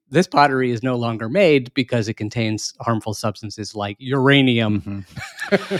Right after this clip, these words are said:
Speaker 2: Yeah, that's
Speaker 1: And I
Speaker 2: right. So
Speaker 1: thought, "Does it
Speaker 2: uranium,
Speaker 1: glow in the
Speaker 2: that's right.
Speaker 1: dark?"
Speaker 2: Uranium
Speaker 1: No.
Speaker 2: only glows when you whack it with high energy particles like X-rays.
Speaker 1: Ah, okay.
Speaker 2: Um,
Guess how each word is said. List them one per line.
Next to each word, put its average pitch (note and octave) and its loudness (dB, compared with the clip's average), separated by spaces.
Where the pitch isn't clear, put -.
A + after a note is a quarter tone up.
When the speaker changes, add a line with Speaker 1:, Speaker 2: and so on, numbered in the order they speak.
Speaker 2:
Yeah, D#3 6
that's D3+ -6
Speaker 1:
And C#3+ 2
I - 4
Speaker 2:
right. B2+ 0
So E3 2
Speaker 1:
thought, C#3+ 2
"Does F3 4
it G3 2
Speaker 2:
uranium, - -2
Speaker 1:
glow D#3 4
in D#3+ 0
the D3+ -2
Speaker 2:
that's C#3 -4
right. D#3 2
Speaker 1:
dark?" C#3+ -2
Speaker 2:
Uranium F#3 -2
Speaker 1:
No. C#3 -2
Speaker 2:
only C3+ -2
glows A2 0
when A2+ -4
you G#2 -4
whack F#2+ -6
it F#2+ -4
with G2+ -4
high A2+ 0
energy F2+ -4
particles F#2 -2
like B2+ -8
X-rays. - 2
Speaker 1:
Ah, D3+ -2
okay. G#2+ -2
Speaker 2:
Um, F#2 -2